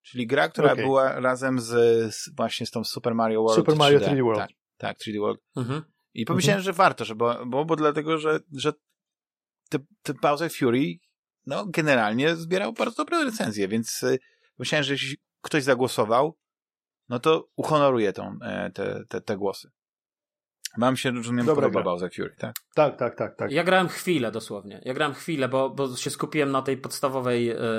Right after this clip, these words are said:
Speaker 3: na tej jakby głównym, głównej zawartości tej, tego pakietu. Natomiast, e,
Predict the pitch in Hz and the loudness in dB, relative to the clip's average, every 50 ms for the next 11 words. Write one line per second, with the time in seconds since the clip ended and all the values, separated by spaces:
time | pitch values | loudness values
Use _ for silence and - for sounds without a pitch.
0 | 113 113 110 113 113 113 113 123 127 - 135 123 - - 123 117 113 123 117 123 | -2 -2 -2 -2 -2 -2 -2 -4 -4 -4 -6 -6 -4 -4 -4 -4 -4 -6 -2 0
1 | 139 151 139 127 123 117 110 110 107 - - 123 135 127 131 123 117 123 117 123 | 0 0 2 0 0 0 0 -2 -4 -4 -4 -4 -2 0 0 0 -2 0 -2 -2
2 | 120 - 135 123 - - 117 - - 113 110 113 - - - 113 110 117 110 - | -2 -2 -2 -4 -4 -8 -10 -6 -4 -4 -4 -4 -4 -6 -6 -4 -4 -4 -2 -2
3 | 123 120 - 131 131 160 160 165 - - _ - - - _ 135 123 - 139 143 | -2 -2 -2 -2 0 0 -2 -2 -4 -10 _ -20 -20 -8 _ -2 -2 0 0 0
4 | 139 139 131 - - - 143 | 0 -2 -2 -4 -6 -4 -2